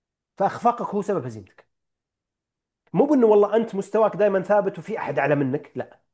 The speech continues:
لأنك أنت أخفقت، أنت ما أديت، مدرب ما قرا مباراة،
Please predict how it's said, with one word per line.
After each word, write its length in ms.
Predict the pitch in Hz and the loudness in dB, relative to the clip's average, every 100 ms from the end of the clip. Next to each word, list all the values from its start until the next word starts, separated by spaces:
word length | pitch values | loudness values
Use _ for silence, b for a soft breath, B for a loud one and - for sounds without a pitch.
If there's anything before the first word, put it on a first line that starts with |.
| _ _ _ _ _ _ _ _ _ _ _ | _ _ _ _ _ _ _ _ _ _ _
لأنك 360 | 175 170 180 - | -6 -4 -4 0
أنت 220 | 247 220 | 0 2
أخفقت، 560 | 131 - 151 - - _ _ _ _ | -2 -2 -6 -8 -20 _ _ _ _
أنت 160 | 170 220 | -8 0
ما 100 | 180 | 0
أديت، 460 | 143 139 135 - _ _ _ - | 0 -2 -4 -12 _ _ _ -12
مدرب 300 | 123 185 196 | 0 2 4
ما 100 | 170 | 2
قرا 160 | 147 135 | 2 0
مباراة، 460 | 127 120 117 - | 0 -2 -4 -10